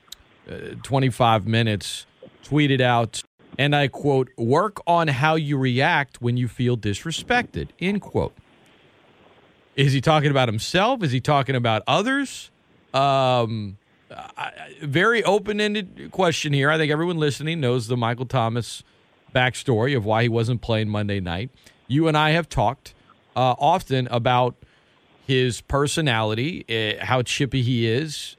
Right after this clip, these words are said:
Uh, I have called him, in my th-, I, I think, a bit insecure, even though he's an amazing player. I s-, you know, he seems like anything bothers him. Others have disputed it, saying they think it's something else. Whatever it is, um,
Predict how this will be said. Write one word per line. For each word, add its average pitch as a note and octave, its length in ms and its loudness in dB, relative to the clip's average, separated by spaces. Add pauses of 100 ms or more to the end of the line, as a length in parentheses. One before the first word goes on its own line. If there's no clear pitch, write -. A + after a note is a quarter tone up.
(100)
Uh, G#2+ 320 -2
I C3 160 2
have C3 340 -2
called B2+ 320 2
him, A#2 340 -2 (420)
in A#2+ 120 0
my C#3+ 220 2
th-, - 400 -14
I, B2 140 -4 (160)
I D3+ 40 0
think, C#3+ 280 -2
a B2 60 0
bit C3+ 240 0
insecure, A#2+ 640 -2
even C3+ 220 0
though B2+ 120 2
he's A#2+ 280 0 (240)
an A2+ 80 -6
amazing A2+ 720 -2
player. G#2+ 420 -2
I A2+ 60 0
s-, - 140 -6
you - 140 -6
know, F#2+ 60 -4
he A#2+ 80 -6
seems B2+ 300 -8
like A#2 220 0
anything G#2+ 400 -4
bothers C#3+ 340 2
him. C#3 100 0
Others E3 300 0
have B2+ 220 0 (380)
disputed E3 540 0
it, D#3+ 160 2
saying D3 400 0
they C#3 140 0
think C3 220 -2
it's A#2 120 -2
something C3 380 -2
else. B2+ 180 0 (260)
Whatever G#3 360 2
it E3 80 4
is, B2+ 460 0 (540)
um, A#2+ 560 2